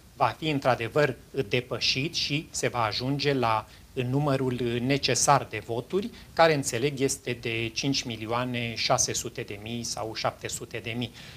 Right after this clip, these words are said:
Eu cred că da, pentru că societatea românească este o societate, ă,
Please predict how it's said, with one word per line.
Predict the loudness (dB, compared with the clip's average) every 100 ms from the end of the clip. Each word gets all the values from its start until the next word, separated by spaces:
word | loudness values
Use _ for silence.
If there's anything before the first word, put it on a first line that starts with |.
| -2
Eu | 4 4
cred | 6 4 4
că | 0 0
da, | 0 0 2 0 -8 -2
pentru | -2 0 -2
că | -2
societatea | -2 -2 -2 2 6 6
românească | 6 4 0 -2 -2 -4 -2
este | -2 -2 4
o | 4
societate, | 4 0 -2 -4 -2 -4 -2 0 0 -4 -16 -16 -16 -4 4
ă, | 6 8